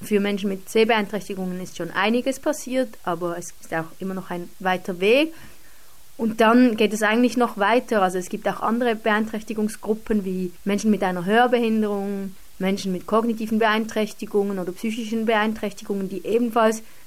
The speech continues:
gewisse, ähm, unterstützende Maßnahmen im öffentlichen Raum brauchen, die vielleicht nicht so offensichtlich sind und wo es wirklich Fachwissen braucht. Und das ist noch ein spannender und weiter Weg, der gegangen werden soll.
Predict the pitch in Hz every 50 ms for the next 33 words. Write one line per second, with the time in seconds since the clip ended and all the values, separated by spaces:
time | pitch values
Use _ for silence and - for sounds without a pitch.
0 | - - - 220 214 226 214 220 - 247 220 220 220 - - - 214 202 214 -
1 | 233 214 - 208 226 233 233 226 - 240 220 214 214 214 220 247 240 - 247 233
2 | 226 220 220 214 214 208 208 214 226 214 220 190 190 196 185 190 185 185 185 -
3 | 185 190 196 240 254 - - 254 254 247 247 - - - - - - - - -
4 | - - 214 220 220 208 202 196 - - 214 214 220 - 220 196 190 - 208 185
5 | 190 - 247 - - - 262 - - - 240 240 247 247 247 - - - - -
6 | - 202 185 180 180 180 180 180 - - 180 180 180 175 - - - 196 185 190
7 | - - - 220 226 226 - - 233 220 - 220 202 185 190 190 196 214 220 220
8 | - - 202 185 185 - - - 196 202 202 214 196 196 - - - - 214 180
9 | 185 - 190 180 180 180 180 175 180 - - - 190 196 214 220 220 214 196 190
10 | 190 180 180 175 180 190 - 208 180 180 180 190 190 - - 180 180 180 185 196
11 | 208 - - 175 170 165 175 190 208 208 190 190 196 208 202 - - 180 170